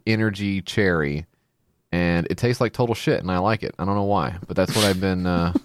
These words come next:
<laughs> that's my morning treat right now. I can't, I, I get so excited I'm gonna wake up and have that. I just don't like hot beverages. I don't want the hot coffee. I want the cold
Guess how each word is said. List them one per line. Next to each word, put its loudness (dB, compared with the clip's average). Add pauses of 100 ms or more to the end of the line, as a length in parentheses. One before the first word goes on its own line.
(280)
<laughs> -16
that's 2
my 2
morning 2
treat -2
right -4
now. 0
I 0
can't, -2
I, 4 (140)
I -2
get 0
so 2
excited 2
I'm 2
gonna 0
wake 2
up 0
and -2
have 0
that. -6
I 0
just -2
don't 4
like 4
hot 2
beverages. 0
I 0
don't 4
want 4
the 6
hot 4
coffee. 4
I 6
want 0
the 4
cold 4